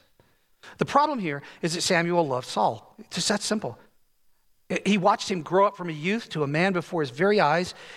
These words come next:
and he simply couldn't imagine a king better than Saul because Saul had all the earthly attributes that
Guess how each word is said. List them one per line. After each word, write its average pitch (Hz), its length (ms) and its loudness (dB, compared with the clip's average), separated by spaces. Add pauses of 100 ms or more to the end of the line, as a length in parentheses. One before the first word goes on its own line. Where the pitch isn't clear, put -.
and 190 80 4
he 214 80 2
simply 294 340 0
couldn't 240 240 -4
imagine 190 400 2
a 196 40 -4
king 214 280 -6
better 214 300 -2
than 160 120 -2
Saul 123 300 -2 (220)
because 196 240 0
Saul 240 380 2
had 226 160 -2 (100)
all 220 160 4
the 226 240 -2
earthly 196 440 -4
attributes 160 540 -2 (220)
that - 240 -6